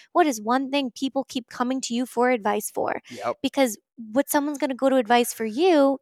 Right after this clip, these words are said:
Speaker 1: they're not gonna come to me.
Speaker 2: Yep.
Speaker 1: Because we have different stories, different expertise, and different power.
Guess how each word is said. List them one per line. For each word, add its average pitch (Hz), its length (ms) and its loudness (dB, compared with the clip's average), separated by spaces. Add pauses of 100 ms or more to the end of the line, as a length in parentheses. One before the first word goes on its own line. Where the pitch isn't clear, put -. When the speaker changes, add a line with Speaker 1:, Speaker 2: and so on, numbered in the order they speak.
Speaker 1:
they're 262 120 2
not 277 300 0
gonna 262 180 -2
come 247 220 -4
to 226 140 -10
me. 320 440 -6
Speaker 2:
Yep. - 160 -6 (120)
Speaker 1:
Because 262 260 0
we 269 180 0
have 302 140 6
different 269 340 -2
stories, 247 520 0
different 247 320 -2
expertise, 233 540 -6
and 254 100 -4
different 233 280 -4
power. - 420 -4